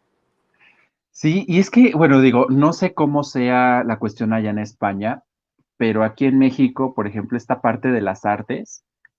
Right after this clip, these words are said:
tendrá unos cuatro o cinco años que comenzó esa ruptura del paradigma, porque precisamente, eh, el que tú bailaras, que hicieras danza folclórica, ballet,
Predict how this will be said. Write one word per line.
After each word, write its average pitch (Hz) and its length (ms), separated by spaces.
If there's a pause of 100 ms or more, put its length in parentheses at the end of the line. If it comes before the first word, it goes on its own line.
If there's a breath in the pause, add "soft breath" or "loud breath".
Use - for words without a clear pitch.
(180)
tendrá 139 400
unos 143 720 (580)
cuatro 107 460
o 107 40
cinco 104 360
años 101 380
que 92 240
comenzó 104 380
esa 113 180
ruptura 107 400
del 104 160
paradigma, 113 600
porque - 280
precisamente, 127 880 (400 soft breath)
eh, 117 320
el 143 140
que 170 120
tú 208 240
bailaras, 151 580
que 110 80
hicieras 107 340
danza 101 300
folclórica, 92 1000
ballet, 92 840